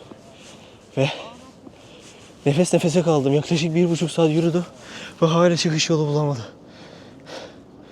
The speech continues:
Arkamdaki gelen ablaya sordum. "Sen İngilizce biliyor musun?"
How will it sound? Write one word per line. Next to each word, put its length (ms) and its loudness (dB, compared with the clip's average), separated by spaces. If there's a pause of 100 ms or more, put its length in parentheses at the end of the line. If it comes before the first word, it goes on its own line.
(1300)
Arkamdaki 420 0
gelen 260 4
ablaya 280 2
sordum. 400 0 (680)
"Sen 80 2
İngilizce 500 6
biliyor 220 8
musun?" 360 2